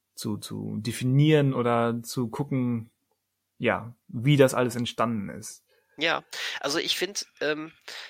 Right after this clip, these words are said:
Speaker 2: weil, äh, tatsächlich in der Vorbesprechung,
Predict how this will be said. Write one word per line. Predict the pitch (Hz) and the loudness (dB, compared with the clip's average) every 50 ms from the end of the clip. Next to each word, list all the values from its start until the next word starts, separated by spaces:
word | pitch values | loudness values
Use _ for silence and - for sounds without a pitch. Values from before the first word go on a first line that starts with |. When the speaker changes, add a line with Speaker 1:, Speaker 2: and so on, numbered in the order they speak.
| - _ - | -20 _ -10
Speaker 2:
weil, | 139 135 143 147 156 156 151 - | 4 6 6 6 6 2 -4 -6
äh, | - 151 147 139 | -4 -4 -4 -4
tatsächlich | - - 147 - - 170 165 - 160 - - - | -6 -6 -8 -6 -6 -6 -6 -8 -10 -12 -12 -12
in | 147 | -8
der | 143 139 135 | -6 -6 -6
Vorbesprechung, | - - - - 135 151 160 160 151 - - - - 151 - - 156 143 143 147 - | -6 -8 -6 -2 -2 -2 2 2 2 2 2 -2 -4 -4 -4 -4 -8 -8 -10 -12 -12